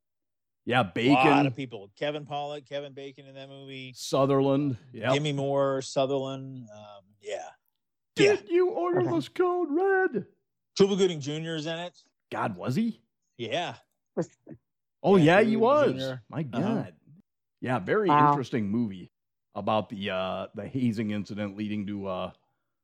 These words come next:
Speaker 1: what is it, a private's death.
Speaker 2: Led to a death. Yeah.
Speaker 1: Yeah.
Speaker 3: So much drama.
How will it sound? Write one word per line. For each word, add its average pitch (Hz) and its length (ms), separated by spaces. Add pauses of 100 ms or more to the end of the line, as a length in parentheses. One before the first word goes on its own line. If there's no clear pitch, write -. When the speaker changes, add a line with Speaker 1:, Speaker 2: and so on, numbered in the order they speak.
(320)
Speaker 1:
what 107 160
is 98 160
it, 95 40
a 92 60
private's 113 540
death. 107 240
Speaker 2:
Led 139 180
to 143 100
a 139 60
death. 135 580
Yeah. 123 240
Speaker 1:
Yeah. 107 260 (1500)
Speaker 3:
So 190 180
much 202 280
drama. 165 500